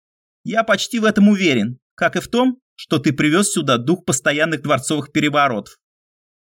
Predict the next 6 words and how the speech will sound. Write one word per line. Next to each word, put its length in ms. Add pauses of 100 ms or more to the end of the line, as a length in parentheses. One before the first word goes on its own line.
(200)
Петр 220
покачал 480
головой. 500 (560)
«И 120
вот 260
еще, 380